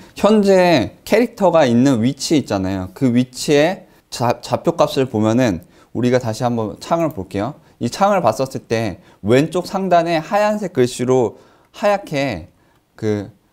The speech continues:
마이너스 오점영, 영점영, 삼점구 이렇게 값이 세 개가 있는 게 있어요. 이게 엑스 와이 제트 값인데 이 엑스 와이 제트 값이 현재 세계 안에서 캐릭터가 있는 위치를 표현을 한 거예요.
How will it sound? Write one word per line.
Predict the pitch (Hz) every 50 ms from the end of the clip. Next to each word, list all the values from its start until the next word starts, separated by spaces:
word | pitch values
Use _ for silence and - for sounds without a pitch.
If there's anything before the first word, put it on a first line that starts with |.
| _
마이너스 | - - 98 110 127 139 143 139 139 - - 139
오점영, | 131 113 107 113 - - - 135 123 123 113 110 120 123 123 127 127 127 120 - 92
영점영, | 101 101 110 113 - 127 123 120 120 123 123 123 127 123 123 -
삼점구 | - - 180 175 170 170 151 147 143 123 127 120
이렇게 | 123 135 135 - -
값이 | - - - - - -
세 | - 175 170
개가 | - 170 160 165
있는 | 147 127 127 123
게 | 113 101
있어요. | 90 87 - 95 90 95
이게 | 107 113 123 101 - - - - - -
엑스 | - 104 107 - - 160
와이 | 160 151 147 143 139
제트 | - 123 110 - - -
값인데 | - 139 127 - - 135 120 127 127 135 135 117 87 80 80 - _ _ - - - _ _ _ -
이 | 131 147
엑스 | 131 120 123 - 170
와이 | 165 165 165 151
제트 | - 135 117 - - - -
값이 | 135 131 - - - 156 170 190 - - - _ _
현재 | - - 190 196 180 190 185 180
세계 | 185 - 165 151 151 170 170
안에서 | 135 101 101 107 107 117 131 143 143 117 92 - - _ _ _
캐릭터가 | - - 196 202 190 190 - 196 165 160 135
있는 | 110 113 117 110 104
위치를 | 117 117 113 - - 147 135 139 151 165 170 165
표현을 | - - 175 175 170 160 147 147
한 | 151 151
거예요. | 139 120 98 87 80 82